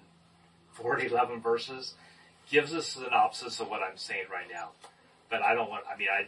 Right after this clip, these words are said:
I, we need to get into it and actually see what it's saying so you can start seeing the contrast.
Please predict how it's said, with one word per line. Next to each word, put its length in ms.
I, 40
we 80
need 180
to 80
get 180
into 260
it 40
and 80
actually 260
see 300
what 180
it's 140
saying 340
so 140
you 80
can 100
start 280
seeing 260
the 80
contrast. 680